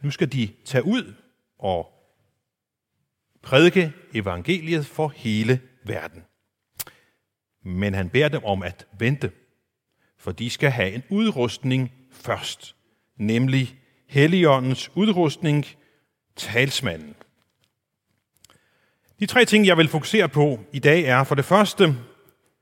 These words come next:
apostlenes opgave og ansvar for at vidne om, hvad de har set og hørt. Og det skal de gøre ved hjælp af talsmanden, Helligånden, som udruster dem. For det andet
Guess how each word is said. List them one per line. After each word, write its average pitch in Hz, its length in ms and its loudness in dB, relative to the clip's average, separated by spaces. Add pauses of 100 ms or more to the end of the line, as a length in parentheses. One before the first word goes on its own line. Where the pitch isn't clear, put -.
apostlenes 180 640 2
opgave 135 580 2
og 117 140 2
ansvar 175 460 2
for 127 200 2
at 107 140 -2
vidne 202 280 2
om, 127 220 2
hvad 120 140 4
de 107 160 -4
har 98 100 -2
set 156 280 -4
og 101 60 -8
hørt. 190 540 -2 (1040)
Og 95 100 -12
det 110 100 -4
skal 147 140 -2
de 131 60 0
gøre 117 260 4
ved 123 80 -2
hjælp 113 300 -2
af 90 220 -4 (420)
talsmanden, 151 680 0
Helligånden, 160 640 4
som 113 180 -6
udruster 170 460 0
dem. 165 380 -2 (840)
For 160 100 2
det - 60 6
andet 190 400 4